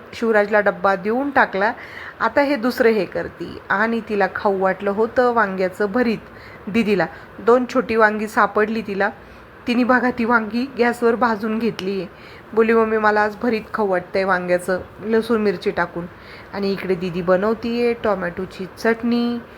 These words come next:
आणि मदत करायला आले नितीन. दुपारचे दोन वाजले होते, मग ते आले आणि वड्या बघितल्यानंतर तर त्यांना मग दम निघायला,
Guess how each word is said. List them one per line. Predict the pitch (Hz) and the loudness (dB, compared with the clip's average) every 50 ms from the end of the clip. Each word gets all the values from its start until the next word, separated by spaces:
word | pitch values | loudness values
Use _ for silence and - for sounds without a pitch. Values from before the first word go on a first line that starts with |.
| - - - - - - - - - - - - - - - - | -20 -20 -20 -20 -20 -20 -20 -20 -20 -20 -20 -20 -20 -6 0 2
आणि | 240 277 277 247 240 226 220 214 208 208 214 214 214 208 208 214 214 - - - - - - | 2 2 2 0 0 -2 -2 -2 -4 -4 -4 -6 -6 -6 -8 -10 -12 -16 -20 -20 -20 -10 -4
मदत | 214 208 202 202 196 196 - | -2 0 0 0 -2 -2 -2
करायला | - 185 185 180 175 180 175 | -2 -2 0 0 0 2 2
आले | 175 180 196 196 214 233 | 4 4 2 2 0 0
नितीन. | 226 226 226 - - - 170 160 160 - - - - | 0 0 -2 -2 -4 -6 -8 -8 -8 -12 -14 -14 -10
दुपारचे | 190 196 - - 185 180 180 - 190 170 | -8 -6 -2 0 0 0 0 0 -2 -2
दोन | 165 175 202 240 269 269 | 2 4 4 4 4 4
वाजले | 240 190 180 180 185 196 | 4 2 2 2 0 0
होते, | 196 185 170 - 180 208 254 - - - - - - - - - - 240 | 0 0 0 0 -2 -2 -2 -6 -12 -16 -14 -12 -10 -12 -12 -10 -4 0
मग | 233 254 254 254 | 2 4 4 6
ते | 277 | 6
आले | 262 233 196 170 170 160 151 - - | 6 6 6 4 0 -4 -6 -8 -10
आणि | 180 180 180 | -8 -8 -4
वड्या | 175 180 185 180 190 226 233 | -2 0 2 4 4 4 4
बघितल्यानंतर | 240 226 214 226 220 226 220 208 202 202 202 196 196 190 | 2 0 -2 -2 -2 2 2 2 2 0 -2 -4 -4 -4
तर | 185 190 | -4 -4
त्यांना | 180 - 185 190 185 185 185 | -2 -2 -2 0 0 0 0
मग | 190 190 180 180 190 190 190 190 185 180 | 0 0 0 0 2 2 2 0 2 2
दम | 196 190 202 208 | 2 2 2 2
निघायला, | 208 208 196 202 214 202 196 196 196 196 190 185 190 | -2 -2 -2 0 0 2 2 2 2 2 2 0 -2